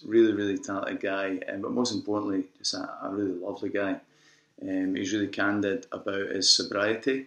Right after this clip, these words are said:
and why he took that path. Uh, he's a super talented guitarist and used to play in the band The Recovery, who I was a big fan of, tight as hell, um, for, like, kind of fans of Every Time I Die,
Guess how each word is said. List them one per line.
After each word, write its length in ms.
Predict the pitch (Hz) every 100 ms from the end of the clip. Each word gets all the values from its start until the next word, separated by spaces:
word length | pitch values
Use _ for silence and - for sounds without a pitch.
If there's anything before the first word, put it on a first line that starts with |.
| -
and 180 | 95 95
why 140 | 95
he 80 | 92
took 220 | 90 101 -
that 200 | 92 -
path. 420 | 117 127 - - _ - _ _
Uh, 100 | 95
he's 180 | 95 90
a 40 |
super 280 | - - 101
talented 440 | - 104 101 95
guitarist 760 | - - 101 101 107 107 - 101
and 100 | 92
used 180 | 92 -
to 40 |
play 220 | - 101
in 80 | 92
the 40 | 90
band 400 | 95 92 92 92
The 60 |
Recovery, 600 | 87 - 104 113 107 107
who 160 | 101 98
I 60 | 95
was 120 | 95
a 60 |
big 180 | 95 95
fan 300 | - 104 101
of, 260 | 104 101 - - _ _ _ _ - - -
tight 220 | 98 95
as 120 | 98
hell, 440 | 98 98 95 95 - - _ _ 95
um, 300 | 90 90 90
for, 200 | - 98 - -
like, 220 | - 98 -
kind 140 | 98
of 80 | 95
fans 300 | 101 95 95
of 160 | 95
Every 180 | 95 92
Time 240 | - 95 87
I 40 |
Die, 560 | 85 98 95 95 95